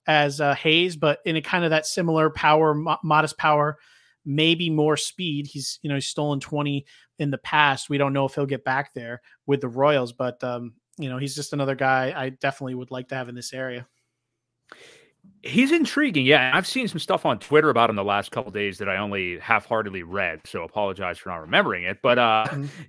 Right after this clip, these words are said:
Speaker 2: I, I, yeah, I like what we saw last year with Kansas City. Um, you know, he's definitely going to be playing there, uh, and, uh,
Speaker 1: <laughs>
Speaker 2: you know, pr-, presumably hitting,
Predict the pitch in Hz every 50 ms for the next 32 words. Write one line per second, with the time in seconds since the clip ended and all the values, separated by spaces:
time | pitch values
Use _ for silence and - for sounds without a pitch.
0 | - - - - 123 151 147 156 170 - - 160 165 160 151 147 - _ 160 143
1 | 151 214 233 190 110 123 151 165 143 143 147 190 214 - 285 269 262 180 - -
2 | 131 135 185 220 208 180 - - - 170 147 131 - - 147 156 151 104 98 -
3 | - 147 143 107 98 104 107 - - 92 92 120 120 113 110 110 107 104 101 101
4 | - _ _ 123 117 107 107 104 104 127 139 127 120 104 - - - - _ _
5 | _ _ 147 156 156 - 185 180 147 160 151 143 135 127 110 95 85 101 - -
6 | - _ 113 131 175 151 95 87 90 95 - _ _ _ _ _ 95 87 80 82
7 | 90 107 - _ _ _ _ _ _ _ _ _ _ 110 104 104 101 98 98 98
8 | - - 110 110 107 104 104 98 98 92 92 - - - - 175 - - 151 -
9 | 120 104 98 92 _ _ - 113 104 _ - 127 104 - - 123 139 139 117 117
10 | 117 113 107 107 107 98 - 92 117 123 120 113 107 101 98 95 87